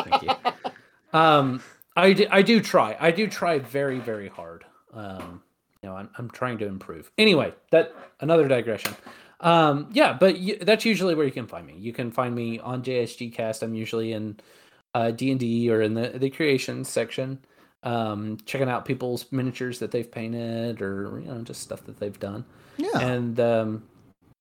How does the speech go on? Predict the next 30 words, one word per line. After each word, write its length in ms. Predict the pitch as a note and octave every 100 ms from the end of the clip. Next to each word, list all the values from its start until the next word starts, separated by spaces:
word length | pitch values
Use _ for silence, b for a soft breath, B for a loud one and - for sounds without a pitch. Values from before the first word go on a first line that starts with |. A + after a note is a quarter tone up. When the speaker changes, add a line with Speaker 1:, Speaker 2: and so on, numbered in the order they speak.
| -
Speaker 1:
I'm 120 | B2 B2+
very 280 | C#3 C#3+ C#3+
active 260 | C#3 C3
in 80 | B2+
the 80 | B2
D 140 | A2+
and 80 | A2
D 120 | A#2
channel 260 | A#2 B2 E3+
because 460 | D#3 G2+ A2 G#2+ G#2+
I 120 | A2
run 280 | A2 G#2+ G#2+
a, 280 | G#2 G#2 -
a 100 | A2+
game 480 | A2 A2 A2 G#2+ G#2+ _ _ _ _ _ -
most, 520 | A2+ A2 - - - - -
most 200 | B3 C4
Sundays. 720 | A#2+ G2+ F#2 F#2 - - -
Uh, 140 | - B2+
you 180 | B2+ E3+
know, 100 | C#3+
it, 160 | C#3+ -
it's 180 | D3 -
kinda 340 | F3+ D#3 B2+
here 440 | A#2 - C3+ C3
and 140 | A#2+ A2+
there 360 | A2 A2 A2
because, 720 | G#2 - G2+ G#2+ G#2 G2 - - b b b _ _ _ -
honestly, 500 | C#3+ E3+ - C#3+ C#3
I'm 200 | B2+ B2